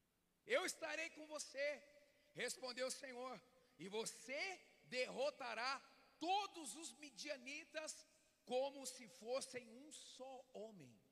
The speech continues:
Uau! Verso vinte e três, disse-lhe, porém, o Senhor: "Paz seja com você, não tenha medo, você não morrerá."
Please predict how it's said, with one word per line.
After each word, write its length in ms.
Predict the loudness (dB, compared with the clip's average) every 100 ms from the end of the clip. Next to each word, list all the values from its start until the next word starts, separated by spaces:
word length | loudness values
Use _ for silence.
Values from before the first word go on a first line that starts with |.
| _ -20
Uau! 340 | -20 -20 -20 -20 -20 _ _ _ _ _ _ _ _ _ _ _ _ _ _ _ _ _ _ _ _ _ -2
Verso 260 | -2 -2 -6
vinte 160 | -8 -8
e 60 | -10 -6
três, 280 | -4 -2 -4 -10 -16 -20 -20 _ _ -4
disse-lhe, 580 | -2 -2 -4 -10 -4 -4 -4 -2
porém, 340 | -2 0 -4 -4
o 60 |
Senhor: 480 | -6 -8 -6 -6 -6 -10 -20 -20 _ _ _ _
"Paz 380 | 2 4 2 -4 -10 -8 0
seja 340 | 2 2 0 -4
com 120 | -4
você, 360 | -2 -4 -4 -6 -8 -16 -20 _ _ -12 -2
não 100 | -2 -2 -2
tenha 360 | -2 -2 -4 -6
medo, 500 | -4 0 0 0 -8 -12 -18 -20 -20 -8 -4
você 260 | -2 -2
não 160 | -2 -2
morrerá." 560 | 0 0 2 2 2